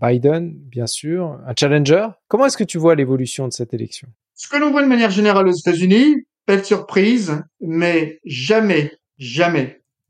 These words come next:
Speaker 2: le gouvernement fédéral américain,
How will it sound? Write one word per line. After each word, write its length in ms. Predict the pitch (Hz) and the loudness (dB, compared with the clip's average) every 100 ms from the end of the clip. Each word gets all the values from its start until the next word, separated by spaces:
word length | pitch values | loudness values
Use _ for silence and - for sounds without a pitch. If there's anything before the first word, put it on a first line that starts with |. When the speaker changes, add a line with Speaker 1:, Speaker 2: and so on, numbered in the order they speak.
| _ _ _ _ - | _ _ _ _ -8
Speaker 2:
le 140 | 151 | -4
gouvernement 300 | 165 185 202 | 0 2 0
fédéral 680 | 196 196 185 170 170 156 123 - _ _ _ - | 0 0 2 2 2 0 -6 -12 _ _ _ -8
américain, 720 | 170 175 170 165 151 131 | -4 0 -2 0 -2 -4